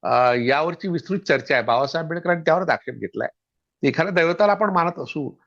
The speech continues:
तर तिथे खाण्याचं इतकं महत्व का द्यावं? जर घोरपडीचं मांस खाल्लं तर काय होईल, किंवा एखाद्या, अ, आणखी काही प्राण्यांचं मांस खाल्लं तर काय होईल, तर त्यावर विस्तृत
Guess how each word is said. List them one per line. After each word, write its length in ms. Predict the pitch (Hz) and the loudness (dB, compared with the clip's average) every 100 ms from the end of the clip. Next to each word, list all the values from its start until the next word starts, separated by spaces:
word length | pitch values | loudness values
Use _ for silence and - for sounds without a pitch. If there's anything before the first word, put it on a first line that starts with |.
| _ _ 175 | _ _ -6
तर 60 | |
तिथे 300 | 151 185 190 - | -2 0 0 0
खाण्याचं 360 | 151 180 190 | -2 0 -2
इतकं 240 | 202 208 196 | -2 0 2
महत्व 280 | 160 175 | 2 2
का 200 | 170 151 | 2 2
द्यावं? 180 | 131 117 | 2 0
जर 140 | 127 170 | 2 2
घोरपडीचं 560 | 151 165 180 175 175 | 2 2 0 -2 0
मांस 240 | 165 156 - | -2 -2 -4
खाल्लं 180 | 143 | -6
तर 100 | 139 | -6
काय 240 | 156 143 131 | -2 0 0
होईल, 340 | 117 110 107 - _ _ _ _ - | -2 -4 -6 -12 _ _ _ _ 0
किंवा 180 | 160 | 2
एखाद्या, 340 | 156 160 165 175 - - | 2 -2 -2 -2 -6 -8
अ, 140 | 147 | -2
आणखी 440 | 127 147 139 180 | 0 0 -2 -4
काही 160 | 165 165 | -2 -2
प्राण्यांचं 480 | 170 147 151 151 160 | 0 0 -2 -6 -4
मांस 240 | 147 - | -4 -2
खाल्लं 180 | 139 139 | -4 -4
तर 100 | 143 | -4
काय 220 | - 147 | -2 -2
होईल, 180 | 113 101 _ _ _ - | -4 -8 _ _ _ -6
तर 40 | |
त्यावर 260 | 165 196 208 | -2 0 0
विस्तृत 340 | 196 - 269 | -2 -2 -4